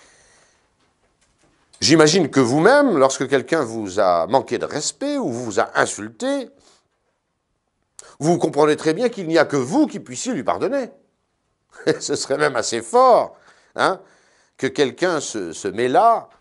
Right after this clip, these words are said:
de pardonner les péchés d'un autre, de pardonner les offenses qui sont faites à un autre.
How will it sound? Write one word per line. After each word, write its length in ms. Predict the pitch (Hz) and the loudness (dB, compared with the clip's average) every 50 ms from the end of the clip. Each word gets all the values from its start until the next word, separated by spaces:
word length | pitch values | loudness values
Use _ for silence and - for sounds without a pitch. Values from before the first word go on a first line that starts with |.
| _ | _
de 180 | 110 107 120 131 | -12 -8 -8 -4
pardonner 720 | 131 143 160 131 117 127 135 147 202 240 262 269 247 208 - _ _ _ _ - | 0 0 0 0 0 -6 -6 -6 -6 -6 -6 -6 -8 -10 -14 _ _ _ _ -8
les 120 | 110 131 127 | -6 -6 -4
péchés 460 | 131 135 135 131 - 233 269 277 254 | -4 -4 -8 -6 -6 -8 -8 -8 -4
d'un 220 | 160 147 165 220 | -2 -2 -2 0
autre, 400 | 285 302 294 269 226 - - - 82 | 0 -2 -2 -2 -4 -8 -14 -20 -20
de 80 | 87 | -10
pardonner 380 | - - 120 120 113 135 175 196 | -4 -2 -2 -2 -2 -4 -4 -4
les 180 | 175 135 117 | -4 -2 -2
offenses 380 | 143 139 143 - 226 254 240 - | -4 -6 -4 -4 -6 -6 -6 -6
qui 120 | - 156 | -12 -14
sont 180 | 127 - 156 143 | -14 -12 -12 -12
faites 280 | - - 233 233 - - | -8 -6 -6 -4 -2 -2
à 160 | 143 156 190 | 0 0 0
un 80 | 220 | 0
autre. 460 | 247 285 294 269 202 - - - _ | -2 -4 -4 -4 -6 -8 -14 -20 _